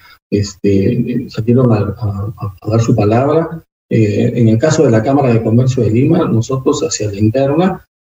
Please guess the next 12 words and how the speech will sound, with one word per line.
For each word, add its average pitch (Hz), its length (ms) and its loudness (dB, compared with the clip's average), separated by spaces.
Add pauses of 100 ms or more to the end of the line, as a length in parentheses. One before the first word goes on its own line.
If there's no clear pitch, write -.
lo 113 140 4
que 110 320 2
hicimos 147 500 2
fue 123 320 2
hacer 120 220 2
una 127 140 4
revisión 113 520 2
de 131 80 0
nuestro 110 320 0
padrón 120 320 0
de 127 60 4
asociados 131 580 0